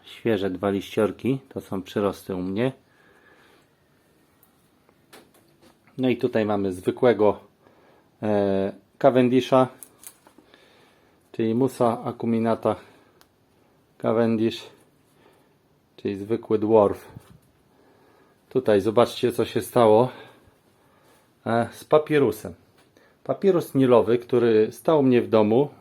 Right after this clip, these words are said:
był nawet nie jedna czwarta tego, przyszedł do szklarni i zobaczcie, co tu się dzieje. Zobaczcie do mojego palucha w porównaniu,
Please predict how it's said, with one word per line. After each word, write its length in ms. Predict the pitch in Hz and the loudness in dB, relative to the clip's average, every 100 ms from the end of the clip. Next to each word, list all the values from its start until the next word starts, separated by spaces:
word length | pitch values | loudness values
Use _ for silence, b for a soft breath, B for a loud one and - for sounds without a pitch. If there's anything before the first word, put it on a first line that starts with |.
| B | B
był 220 | 120 139 | 4 6
nawet 380 | 131 120 120 - | 6 4 4 4
nie 120 | 127 | 2
jedna 280 | 139 147 131 | 4 4 2
czwarta 480 | 117 - 131 104 113 | 0 2 2 4 0
tego, 440 | 107 95 107 139 - b b b b b | 2 2 2 0 -4 b b b b b
przyszedł 400 | - 156 147 123 | -8 -4 -2 -2
do 100 | 120 | -2
szklarni 720 | 117 - 123 110 110 117 139 - _ b b b b b b b b b _ - | -4 0 2 2 0 0 -2 -4 _ b b b b b b b b b _ -10
i 120 | 151 | -8
zobaczcie, 500 | 139 143 151 - - - | -6 -4 -4 -4 -10 -12
co 180 | - 214 | -8 -8
tu 200 | - 180 | -8 -10
się 240 | - 233 | -8 -6
dzieje. 480 | 196 233 185 - - - | -6 -6 -6 -6 -8 -8
Zobaczcie 440 | - - - - | -8 -8 -10 -10
do 100 | 196 | -8
mojego 320 | 185 190 170 170 | -6 -6 -6 -8
palucha 540 | 180 190 185 - - B B B | -4 0 0 -2 -8 B B B
w 80 | _ | _
porównaniu, 640 | 143 135 123 135 123 110 | -4 -2 0 0 0 -2